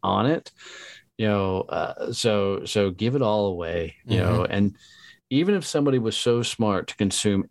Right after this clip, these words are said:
Speaker 1: every piece of information you put out there,
Speaker 2: Mm-hmm.
Speaker 1: they're not gonna be able to implement it to the level you've pulled it off. So, yeah.
Speaker 2: And that, that's what happens all the time with clients too, is I'll, I'll be going through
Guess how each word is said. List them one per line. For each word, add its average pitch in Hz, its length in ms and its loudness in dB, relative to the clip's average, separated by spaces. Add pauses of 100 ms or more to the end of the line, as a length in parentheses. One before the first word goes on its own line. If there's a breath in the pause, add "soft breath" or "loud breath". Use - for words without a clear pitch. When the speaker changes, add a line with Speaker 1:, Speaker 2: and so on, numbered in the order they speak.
Speaker 1:
every 131 380 2
piece 127 400 0
of 107 100 0
information 104 720 0
you 95 140 2
put 95 220 -2
out 90 260 0
there, 120 420 0
Speaker 2:
Mm-hmm. 80 260 -8 (920)
Speaker 1:
they're 127 220 0
not 127 260 0
gonna 117 140 -2
be 110 180 2
able 104 140 0
to 101 180 -4
implement 104 400 0
it 92 120 -4
to 98 100 -2
the 95 40 2
level 92 320 2
you've 92 260 -4
pulled 82 260 0
it 80 100 -4
off. 80 320 -2
So, 80 380 -2 (580 loud breath)
yeah. - 60 0
Speaker 2:
And 85 100 2
that, 117 160 -2
that's 117 160 0
what 110 80 2
happens 95 240 -2
all 87 100 -2
the - 60 -6
time 90 160 -4
with 85 120 -6
clients 82 340 -2
too, 85 260 -4
is - 380 -2 (160)
I'll, 82 340 -2
I'll 90 80 -2
be 92 100 -2
going 90 300 0
through 82 540 -4